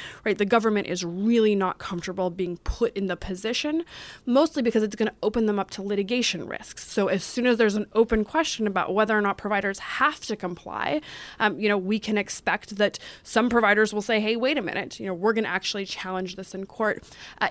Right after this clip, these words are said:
even if the government thinks it'll probably win ultimately on the merits. It really doesn't wanna be investing time and resources and, frankly, just the risk, um, by allowing those sort of, those sorts of questions to open. Um, but technically,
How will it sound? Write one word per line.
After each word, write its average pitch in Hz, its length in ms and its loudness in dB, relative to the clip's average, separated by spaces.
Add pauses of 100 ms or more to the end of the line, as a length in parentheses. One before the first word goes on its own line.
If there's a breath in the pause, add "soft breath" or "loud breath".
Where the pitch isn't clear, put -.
even 262 220 2
if 247 140 2
the 226 80 2
government 202 280 0
thinks 214 220 -6
it'll 190 160 -2
probably 214 640 0
win 208 180 2
ultimately 196 460 -4
on 185 140 -6
the 190 60 -4
merits. 202 420 -6
It - 100 -12
really 233 640 4
doesn't 202 260 0
wanna 190 160 -6
be 190 160 -8
investing 190 640 -6 (360 loud breath)
time 214 360 2
and 202 160 0
resources 208 560 -2
and, 190 140 -6
frankly, 196 320 -4
just 180 260 -8
the 180 100 -4
risk, 175 760 -4 (360 loud breath)
um, 196 220 2
by 185 120 2
allowing 190 580 2
those 185 160 -2
sort - 160 -8
of, 175 100 -12 (100)
those 202 220 -2
sorts 196 220 -8
of 185 100 -12
questions - 440 -10
to - 120 -6
open. 233 400 0 (320 loud breath)
Um, 196 140 2
but 190 180 -4
technically, 226 800 0